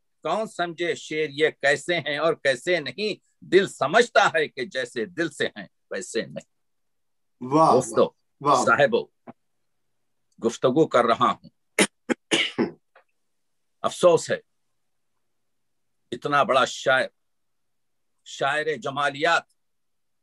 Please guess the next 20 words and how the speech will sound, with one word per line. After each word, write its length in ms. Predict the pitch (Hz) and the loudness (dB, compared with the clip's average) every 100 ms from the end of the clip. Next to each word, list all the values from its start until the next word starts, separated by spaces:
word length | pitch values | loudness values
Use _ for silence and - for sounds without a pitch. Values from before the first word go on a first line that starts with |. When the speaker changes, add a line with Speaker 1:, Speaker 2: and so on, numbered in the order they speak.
| _ _ _ _ - | _ _ _ _ -20
Speaker 1:
शायर 540 | - 147 147 156 160 | -8 -4 -2 0 0
रोमान, 500 | 147 147 147 175 147 - _ _ _ _ _ _ _ _ _ | -2 -4 -2 0 0 -6 _ _ _ _ _ _ _ _ _
शायर 560 | - 160 160 165 170 160 | -6 -2 0 0 0 -4
शबाब, 500 | - 147 175 170 - _ _ _ _ _ _ _ _ _ _ _ | -4 -2 2 0 -2 _ _ _ _ _ _ _ _ _ _ _
शायर 600 | - - 160 170 170 160 - | -10 -4 -2 -2 -2 -4 -4
इनकलाब, 580 | 151 156 160 160 175 - _ _ _ _ _ _ _ _ _ _ _ _ _ _ | -10 -6 -4 -2 -2 -4 _ _ _ _ _ _ _ _ _ _ _ _ _ _
शायर 640 | - - 165 160 160 156 139 - | -14 -2 0 0 0 -2 -4 -4
आजम, 360 | 131 139 107 117 - _ _ _ _ _ _ _ _ _ | 0 0 0 -8 -8 _ _ _ _ _ _ _ _ _
फिराक 260 | 131 131 101 | -4 -2 -2
गोरखपुरी 600 | 107 139 - - 135 135 | -2 -2 -4 -10 -10 -6
ने 160 | 117 | -6
जब 220 | 110 120 117 | -2 -2 -2
अपनी 240 | - 120 | -4 -6
रुबाइयात 580 | 110 110 120 117 131 120 - | -2 0 0 2 0 0 -10
की 60 | 120 | -12
किताब 460 | - - 123 107 | -6 0 2 0
रूप, 320 | 180 147 - _ _ _ _ _ _ _ _ _ _ - | -2 -2 -2 _ _ _ _ _ _ _ _ _ _ -12
तो 80 | 107 | -4
नाम 300 | 117 123 117 | -2 0 -2
लिखा 400 | - 123 104 | -2 0 0